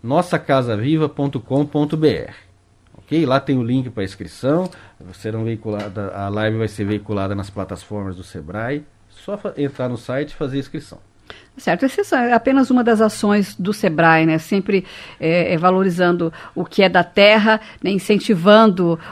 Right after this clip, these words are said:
Speaker 2: o produtor, incentivando o comerciante, incentivando aqui quem, quem, quem tem o seu estabelecimento, quem investe, quem acredita aqui na, na região e também em todo o Paraná. Papel bacana esse do, do Sebrae, né, Emerson?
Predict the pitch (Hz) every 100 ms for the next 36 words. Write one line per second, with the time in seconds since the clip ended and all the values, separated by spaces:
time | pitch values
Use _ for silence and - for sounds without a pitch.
0 | - 185 - 208 190 - 214 220 202 -
1 | 196 - 180 185 202 202 180 170 - 202
2 | 202 208 220 240 330 330 196 214 220 -
3 | 185 - 175 175 180 175 165 - - -
4 | 190 180 - 214 208 - 180 180 165 165
5 | 185 185 - 208 190 160 185 196 - 180
6 | 185 180 196 165 196 160 - 185 175 170
7 | 160 - - - 196 196 202 175 185 185
8 | 202 196 190 190 196 190 202 214 214 170
9 | 165 196 214 - 226 214 165 - 175 165
10 | 165 165 - 175 170 165 170 180 165 160
11 | -